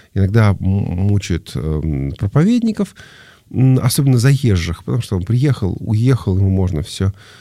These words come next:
его можно спра-, поспрашивать. "А скажите, пожалуйста,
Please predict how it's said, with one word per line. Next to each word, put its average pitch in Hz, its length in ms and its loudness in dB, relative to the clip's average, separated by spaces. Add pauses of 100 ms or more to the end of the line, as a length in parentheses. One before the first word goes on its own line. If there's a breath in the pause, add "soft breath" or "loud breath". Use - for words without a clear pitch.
(260 loud breath)
его 92 340 2
можно 98 220 2
спра-, 95 260 -2 (280)
поспрашивать. 90 640 -2 (140)
"А - 60 -2
скажите, 196 400 2
пожалуйста, 131 840 0